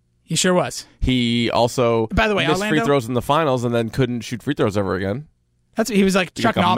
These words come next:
Speaker 2: mental case.
Speaker 1: before Chuck
Speaker 2: Yeah.
Speaker 1: Knobloch.
Speaker 2: Kinda sad, really.
Speaker 1: It is.
Speaker 2: Um, but
Speaker 1: Non
Speaker 2: I
Speaker 1: sequitur, by the way, by me.
Speaker 2: No, th-, I thought it made a lot of sense. But going back to your point about how Ben Simmons is must, must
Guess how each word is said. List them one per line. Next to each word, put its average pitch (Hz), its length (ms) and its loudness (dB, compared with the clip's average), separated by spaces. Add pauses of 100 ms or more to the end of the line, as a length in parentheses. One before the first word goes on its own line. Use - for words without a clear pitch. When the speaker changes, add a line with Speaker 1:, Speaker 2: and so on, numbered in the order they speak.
Speaker 2:
mental 139 180 -2
case. 95 180 -4
Speaker 1:
before 165 140 -2
Chuck 147 200 -4
Speaker 2:
Yeah. 135 240 4
Speaker 1:
Knobloch. - 240 -14
Speaker 2:
Kinda 170 200 -2
sad, 120 380 0
really. 113 300 -2
Speaker 1:
It 175 180 -6
is. 131 320 -10 (140)
Speaker 2:
Um, 113 480 2 (500)
but 170 140 4
Speaker 1:
Non - 80 -4
Speaker 2:
I 165 80 0
Speaker 1:
sequitur, 143 400 -8
by 123 120 -14
the 127 80 -16
way, 127 120 -14
by 127 140 -16
me. 127 180 -16 (160)
Speaker 2:
No, 185 180 6
th-, 156 260 2
I 151 140 2
thought 180 160 2
it 135 60 -2
made 139 80 -2
a 131 80 0
lot 117 100 2
of 110 60 -2
sense. 110 280 -2 (140)
But 160 120 4
going 240 140 4
back 220 160 4
to - 60 -12
your 190 80 0
point 170 240 2
about 147 220 2
how 135 160 4
Ben 135 220 0
Simmons 135 300 -4
is 110 120 -8
must, 123 280 -2
must 120 520 -2